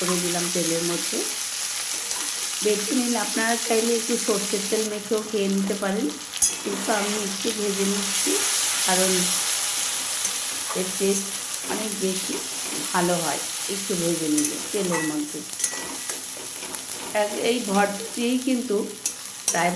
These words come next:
ভাত খাওয়া হয়ে যায়। দুপুরবেলা গরম গরম ধোয়া ওঠা ভাতের সাথে এই রকম সুন্দর একটি ভর্তা,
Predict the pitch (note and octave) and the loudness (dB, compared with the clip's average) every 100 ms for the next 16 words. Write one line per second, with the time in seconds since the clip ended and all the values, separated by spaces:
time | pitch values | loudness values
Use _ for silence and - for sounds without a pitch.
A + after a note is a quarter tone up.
0 | F#3+ F#3 - - G3 G3 A3 G3 G3+ G4 | 0 0 -2 2 2 4 2 2 2 2
1 | G#4+ F#3+ F3 G3 G3 G3 G3 G3+ F#3 D#3+ | 0 -2 -2 0 2 4 4 2 2 2
2 | E3+ F#3+ G3 - G3 F#3+ F3 F3 F3+ F#3 | 2 0 -2 -4 0 4 4 4 2 2
3 | F#3 F#3 E3 D3+ F3+ F3+ G3 F#3 - - | -2 -4 -2 -4 -8 -6 -4 -4 -6 -14
4 | - - - - - G3+ G3+ A3+ - A#3 | -16 -16 -16 -16 -4 -2 0 -2 -2 -4
5 | - A3+ G#3+ G3+ A#3+ B3 - G3+ F#3 F3 | -4 -4 -2 -2 -2 -2 -4 -4 -2 0
6 | F3 - G3 G#3 | 0 0 -2 -2